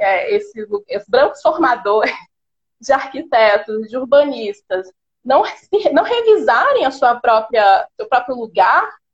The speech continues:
é, é isso que a gente tem, assim, enquanto perspectiva,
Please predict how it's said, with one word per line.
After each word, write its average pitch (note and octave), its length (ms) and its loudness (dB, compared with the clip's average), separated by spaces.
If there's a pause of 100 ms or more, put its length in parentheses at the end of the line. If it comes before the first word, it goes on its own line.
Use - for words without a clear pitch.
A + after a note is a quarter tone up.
(500)
é, F3+ 400 -4 (1400)
é C5+ 120 4
isso F#4+ 140 -2
que A#4+ 60 2
a G#4 60 2
gente G4+ 240 0 (120)
tem, A4+ 340 2
assim, E4 280 -2
enquanto C4+ 360 -2
perspectiva, B3 880 -4